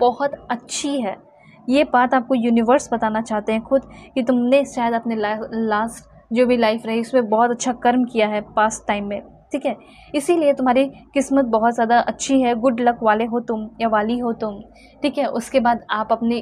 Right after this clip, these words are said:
इस जन्म में ही अपने soulmate से भी मिलेंगे और उनसे आपकी शादी भी होगी, ये भी यहाँ पे मैं क्लियरली देख पा रही हूँ। जिससे आपकी soulmate से ही आपकी शादी होगी। और ये सब आपके faith में, आपकी किस्मत में लिखा हुआ है,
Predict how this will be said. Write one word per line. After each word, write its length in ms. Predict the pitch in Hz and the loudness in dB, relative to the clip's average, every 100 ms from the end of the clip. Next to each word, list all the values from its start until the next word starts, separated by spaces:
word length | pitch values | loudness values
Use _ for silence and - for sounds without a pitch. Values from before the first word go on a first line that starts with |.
| 254 | -4
इस 200 | 220 202 | -6 -6
जन्म 340 | 247 262 294 | -2 0 0
में 100 | 254 | -2
ही 240 | 240 247 254 - - - | -2 -4 -6 -8 -20 -6
अपने 220 | 240 247 | 0 2
soulmate 560 | 247 285 294 285 285 294 | 2 4 6 6 4 2
से 200 | - 254 | 2 2
भी 120 | 254 | 2
मिलेंगे 500 | 240 220 208 202 208 - | 0 0 -4 -4 -6 -2
और 120 | 214 | -2
उनसे 240 | 226 220 240 | -2 -6 -6
आपकी 180 | 233 233 | -6 -8
शादी 480 | - 226 208 214 | -8 -6 -4 -4
भी 120 | 226 226 | -4 -6
होगी, 340 | 202 202 190 - - - 220 | -6 -8 -10 -12 -20 -12 0
ये 140 | 240 | 2
भी 120 | 254 | 2
यहाँ 160 | 254 240 | -2 -4
पे 80 | 233 | -4
मैं 140 | 233 | -6
क्लियरली 460 | 233 226 214 220 220 | -4 -4 -2 -4 -4
देख 200 | 202 196 | -6 -10
पा 80 | 185 | -12
रही 140 | 185 | -10
हूँ। 180 | 190 - _ _ | -12 -16 _ _
जिससे 400 | 277 - 311 320 - - - | -8 -4 -6 -6 -8 -20 -4
आपकी 380 | 240 233 240 311 | 2 2 2 -2
soulmate 540 | 311 - 254 254 262 294 | -2 2 2 4 0 0
से 180 | - | -2
ही 200 | 247 254 | -2 0
आपकी 300 | 294 269 - | -2 -4 -2
शादी 400 | 254 - 220 226 | -4 0 -2 -2
होगी। 360 | 226 208 190 190 - _ _ _ - - _ _ _ _ _ | -4 -4 -6 -12 -14 _ _ _ -20 -20 _ _ _ _ _
और 100 | 233 | 0
ये 120 | 247 | 0
सब 280 | 240 277 285 | 0 0 2
आपके 280 | 269 - 285 - - - _ | 0 0 -2 -2 -20 -20 _
faith 200 | 269 277 285 | 2 2 4
में, 140 | 262 | 0
आपकी 380 | 262 214 220 262 | 2 0 0 -2
किस्मत 400 | 233 240 262 262 254 | -2 -4 -2 -2 0
में 120 | 269 | 2
लिखा 340 | 254 220 - | 2 0 -4
हुआ 240 | 208 196 202 | -2 0 -2
है, 420 | - 285 277 | -2 -4 -4